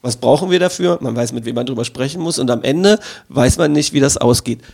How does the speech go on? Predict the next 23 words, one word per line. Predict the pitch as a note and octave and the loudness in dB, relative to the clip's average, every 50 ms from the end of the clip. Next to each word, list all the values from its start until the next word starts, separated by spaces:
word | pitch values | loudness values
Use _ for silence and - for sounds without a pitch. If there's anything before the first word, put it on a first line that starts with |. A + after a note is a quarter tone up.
| _ _ _ _ _ _ A#2+ | _ _ _ _ _ _ -12
Wie | C3 D#3+ F3+ G#3 F#3+ | -10 -6 -6 -6 -6
gehen | - - D3 C#3+ D3+ D3+ D3 | -2 2 4 4 4 4 2
Sie | B2 C#3+ D3 | -2 -2 0
beide | C#3 D3 C3+ C#3 D3+ - | 2 2 4 2 0 -2
eigentlich | B2+ C3+ D3 C#3 - | -4 -4 -4 -6 -6
denn | C#3 C3+ - - | -6 -6 -6 -6
abends | A#2+ B2 C#3 D3+ D#3 - - - | -4 -4 -2 -2 -4 -6 -10 -12
mit | - - C3+ B2+ - | -6 -6 -6 -6 -4
solchen | - C#3 C3 B2+ - - B2+ | -2 -2 -2 -2 -4 -8 -12
Problemen | - - C3+ A#2 B2 B2+ A#2+ | -8 -8 -4 -2 0 0 0
ins | A#2+ - - | -2 -4 -4
Bett? | - - F#3+ - - - - - | -4 -4 -4 -6 -10 -16 -10 -8
Weil | B2 A#2+ | -6 -4
das | A#2+ A2+ | -2 -2
ist | - - | -2 -4
doch | D#3+ - | -6 -6
nicht | B2+ - | -6 -6
das | - B2+ - | -6 -6 -4
Einzige. | - B2+ D#3+ - - - C#3 - - | -4 -4 -4 -4 -6 -6 -6 -6 -4
Wie | - B2+ | -2 -2
macht | B2 A#2 A#2 - | -2 -2 -2 -4
man | - F3 - | -4 -4 -4
das? | - - D3+ - - | -4 -6 -8 -8 -12